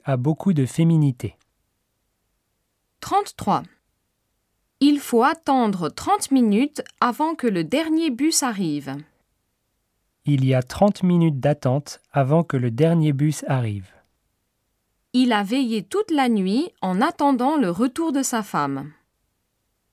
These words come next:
Speaker 1: Il a veillé toute la nuit dans l'attente du retour de sa femme.
Speaker 2: Il a fallu attendre longtemps la vaccination contre la covid dix-neuf.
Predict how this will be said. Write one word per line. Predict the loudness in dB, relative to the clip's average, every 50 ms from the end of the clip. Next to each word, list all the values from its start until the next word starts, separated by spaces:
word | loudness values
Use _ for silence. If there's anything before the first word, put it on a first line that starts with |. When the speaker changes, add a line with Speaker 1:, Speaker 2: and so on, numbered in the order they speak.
| _ _ _ _ -2 0
Speaker 1:
Il | 2 2
a | 2 2
veillé | 2 2 2 2 2 2 0 -2
toute | 0 0 0 0 2 2
la | 2 2
nuit | 4 4 2 2 2 2 0 -2 -4 -4
dans | -2 0
l'attente | 2 2 2 2 2 2 0 0 0 -4 -6
du | -2 -2
retour | 0 0 -2 -2 0 0 0 0
de | 0 -2
sa | -2 -2 -4
femme. | -6 -4 -6 -8 -8 -8 -10 -14 -16 _ _ _ _ _ _ _ _ _ _ _ _ _ _ _ _ _ _ _ _ _ _ 0
Speaker 2:
Il | 2 4 4 4
a | 2 0
fallu | 0 0 2 2 2 2 2 0 0 0
attendre | -2 -4 -4 -2 -2 0 0 0 0 0 -2 -2
longtemps | 0 2 0 0 0 -2 0 0 0 0 0 -4 -2
la | -2 -2 -2
vaccination | 0 0 -2 -2 -2 -6 -2 0 2 2 2 2 0 0 0 0 -2 -2 -2
contre | -4 -2 0 0 0 0 -2 -2 -2
la | -2 -2
covid | -4 -2 -2 -2 0 2 0 0
dix-neuf. | 0 0 -2 -2 0 0 0 0 -2 -4 -6 -12 -18 -18